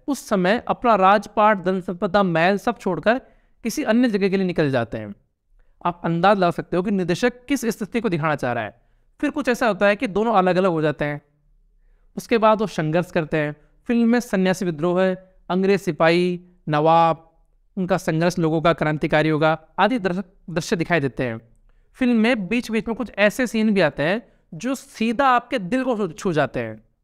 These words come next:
पूरी कहानी आपको फिल्म देखने पर पता चलेगी, लेकिन, अ, ये जो फिल्म है वो बंकिम चंद्र चटर्जी द्वारा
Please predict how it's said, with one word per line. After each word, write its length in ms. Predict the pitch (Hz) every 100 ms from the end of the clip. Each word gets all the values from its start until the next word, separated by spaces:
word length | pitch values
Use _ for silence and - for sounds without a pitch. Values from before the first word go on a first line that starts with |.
| _ _ _ _ _ _ _ -
पूरी 180 | 233 254
कहानी 380 | 190 175 196 240
आपको 280 | 202 -
फिल्म 260 | 233 220 202
देखने 220 | 180 202
पर 80 | 196
पता 180 | 185 185
चलेगी, 480 | 185 175 175 294 415 -
लेकिन, 340 | 180 247 226
अ, 180 | 147 139
ये 120 | 135
जो 80 | 147
फिल्म 300 | - 226 208
है 340 | 170 220 190 _ _ 247
वो 80 |
बंकिम 580 | 175 165 208 202 302 311
चंद्र 260 | - 233 240
चटर्जी 440 | 220 202 185 208
द्वारा 280 | 170 185